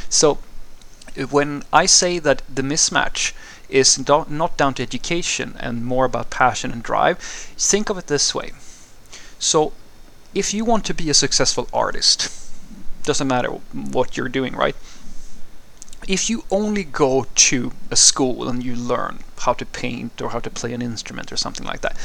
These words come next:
and the only amount of practice you put in, or the en-, only effort you put in to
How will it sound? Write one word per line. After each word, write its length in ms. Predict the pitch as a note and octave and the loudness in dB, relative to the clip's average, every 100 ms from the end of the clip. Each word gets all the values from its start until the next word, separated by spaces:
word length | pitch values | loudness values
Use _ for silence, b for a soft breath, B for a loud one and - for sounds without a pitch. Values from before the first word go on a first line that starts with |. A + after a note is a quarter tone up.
| B - | B -4
and 160 | C#3+ | -2
the 100 | D3 - | 0 -2
only 380 | E3+ G3 G#3+ G#3+ | -2 0 0 -2
amount 340 | G3 F#3 E3+ D#3 | -2 -2 -2 -4
of 120 | - | 2
practice 420 | C#3+ C3+ - A#2+ | 4 4 0 -6
you 60 | A#2+ | -6
put 340 | - B2+ - - | -6 -6 -6 -4
in, 420 | B2 A#1 C3 C3 | -4 -4 -6 -6
or 160 | A2+ B2 | -4 -2
the 140 | B2 | 0
en-, 160 | B2+ B2+ | -2 -2
only 240 | C3+ C3+ - | -2 -4 -2
effort 320 | E3 - - | -2 -2 -4
you 60 | B2+ | -6
put 260 | - - | -8 -8
in 360 | E3+ D#3 C3+ D3 - - B B - | -4 -4 -4 -8 -12 -16 B B -4
to 420 | - - D#3 D3+ | 0 0 -2 -4